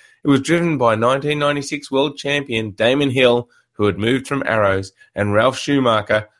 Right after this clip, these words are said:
who was in his second season with the team. Hopefully after this show, you'll be improving as fast as a Formula One car. But we must talk about safety first.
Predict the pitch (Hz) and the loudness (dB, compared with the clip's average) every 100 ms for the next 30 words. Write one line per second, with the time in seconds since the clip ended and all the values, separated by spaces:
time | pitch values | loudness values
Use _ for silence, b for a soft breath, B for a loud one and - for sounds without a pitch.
0 | _ 110 98 95 92 - 107 107 123 117 | _ -4 -2 -4 -6 -4 -4 -2 -4 -4
1 | - - 104 113 117 120 117 104 107 - | -6 -6 -4 -2 -2 -4 -6 -8 -10 -6
2 | 123 123 - 107 113 92 87 _ _ _ | -8 -6 -8 -6 -6 -8 -12 _ _ _
3 | _ 139 143 139 139 135 135 135 143 - | _ 0 2 4 4 2 0 0 0 2
4 | 113 110 107 - 117 123 120 120 120 - | 6 6 4 0 2 2 4 0 -2 0
5 | 143 151 139 127 117 - 123 120 117 113 | 2 2 2 0 -4 -6 -2 0 0 -2
6 | 107 107 - 117 113 113 110 107 113 113 | -8 -8 -6 -4 -2 -2 0 0 -2 -4
7 | 110 117 113 110 101 - B B B B | -6 -2 0 0 -2 -6 B B B B
8 | B B - 151 160 - _ _ - 135 | B B 4 6 6 0 _ _ -2 0
9 | 143 147 - 151 143 147 143 135 - 131 | 0 -2 -6 -8 -4 -2 -2 -4 -4 -2
10 | 143 160 156 - 156 175 180 - | -4 -10 -12 -4 -2 -2 -4 -14